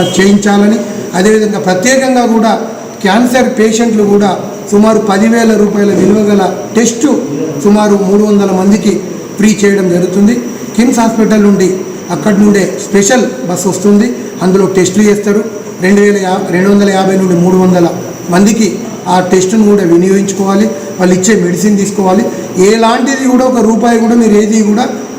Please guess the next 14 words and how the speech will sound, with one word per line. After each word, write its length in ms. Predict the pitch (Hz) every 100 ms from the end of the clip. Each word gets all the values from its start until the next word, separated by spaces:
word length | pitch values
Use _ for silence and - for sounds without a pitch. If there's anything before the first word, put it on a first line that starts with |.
| - 185
వచ్చేవాళ్ళు 480 | 180 240 226 214 233 214
చెల్లించే 360 | 196 202 202 196
అవసరం 300 | 180 185 175 165
లేదు. 240 | 165 175 185 - - - -
కాకపోతే 480 | 180 202 220 220 247 330 - - -
మీరు 120 | 196 214
కొద్దిగా 240 | 202 202 214 180
సమయ 240 | 180 214 208
పాలన 320 | 202 185 196 202
పాటించండి. 640 | 175 165 180 175 160 160 165 - - -
ఎనిమిది 260 | 190 233 220
గంటల 240 | 208 214 220 214
వరకు 180 | 220 196
రండి, 220 | 202 226